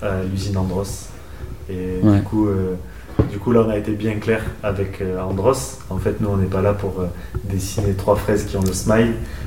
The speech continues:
Speaker 1: mais, euh, pour se poser des questions, vraiment, euh, même s'il y aura un visuel qui, qui, on pense, plaira à, à tout le monde, aussi bien quelqu'un qui est dans l'usine que dans les bureaux. Mais il y a vraiment une idée de, euh, de se poser des questions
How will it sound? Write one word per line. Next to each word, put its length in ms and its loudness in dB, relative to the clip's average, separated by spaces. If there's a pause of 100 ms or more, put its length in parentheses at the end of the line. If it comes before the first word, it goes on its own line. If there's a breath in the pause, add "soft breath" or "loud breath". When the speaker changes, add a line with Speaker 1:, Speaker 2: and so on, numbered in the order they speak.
(220 loud breath)
Speaker 1:
mais, 320 2
euh, 100 6
pour 220 -2
se 100 -4
poser 300 2
des 120 4
questions, 340 2
vraiment, 420 2
euh, 120 4 (480 loud breath)
même 220 0
s'il 220 -4
y 40 4
aura 200 4
un 80 4
visuel 420 2
qui, 400 0 (360)
qui, 360 -2
on 180 0
pense, 340 2
plaira 540 0 (560 loud breath)
à, 60 -4
à 40 -2
tout 160 -4
le 80 2
monde, 180 6
aussi 220 0
bien 140 2
quelqu'un 320 0
qui 160 0
est 40 2
dans 100 0
l'usine 360 2
que 100 2
dans 160 2
les 80 2
bureaux. 360 4 (380 loud breath)
Mais 260 6
il 60 4
y 40 6
a 60 6
vraiment 400 4
une 280 2
idée 480 6 (320 loud breath)
de, 120 6
euh, 600 8
de 100 0
se 100 0
poser 340 6
des 140 4
questions 460 2